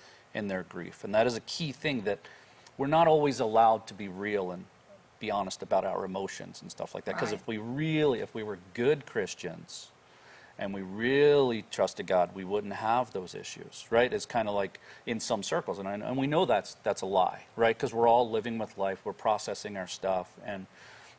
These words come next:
Speaker 1: and we're not always allowed. People don't give you permission to actually not be in a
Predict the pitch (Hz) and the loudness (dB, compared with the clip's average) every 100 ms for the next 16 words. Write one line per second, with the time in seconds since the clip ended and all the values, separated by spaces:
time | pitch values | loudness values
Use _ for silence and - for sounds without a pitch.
0 | - 110 107 147 127 170 202 196 180 139 | -4 -4 -4 -4 -2 0 0 0 -2 -2
1 | 156 226 - 127 143 147 135 143 131 135 | -2 -4 -6 -4 0 0 0 -6 -6 -10
2 | - - 120 117 208 - 85 95 - _ | -8 -4 -2 -2 -4 -6 -8 -8 -16 _
3 | _ _ _ _ _ _ _ - 117 120 | _ _ _ _ _ _ _ -2 2 0
4 | - 123 107 107 - 110 104 | 0 -6 -2 -2 -2 -8 -8